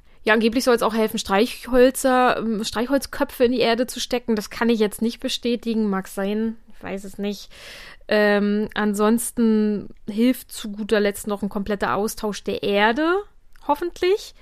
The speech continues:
Und wenn das auch nicht hilft, dann könnt ihr eigentlich nur noch im Fachhandel Nematoden kaufen. Das sind so kleine Fadenwürmer.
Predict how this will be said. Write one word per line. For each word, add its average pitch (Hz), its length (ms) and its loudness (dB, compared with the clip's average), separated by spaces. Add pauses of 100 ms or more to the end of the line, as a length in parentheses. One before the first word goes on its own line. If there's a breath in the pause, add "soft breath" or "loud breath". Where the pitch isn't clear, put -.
(380 soft breath)
Und 196 180 -2
wenn 208 160 0
das 277 320 6
auch 330 220 2
nicht 330 200 -2
hilft, 302 560 -2
dann 254 240 -2
könnt 262 240 -2
ihr 190 100 2
eigentlich 240 320 -2
nur 247 180 0
noch 247 140 -4
im 226 120 -4
Fachhandel 233 520 -2
Nematoden 214 720 0
kaufen. 196 520 -4
Das 202 120 -6
sind 214 140 -4
so 196 80 -10
kleine 196 500 -4 (320 soft breath)
Fadenwürmer. 202 840 0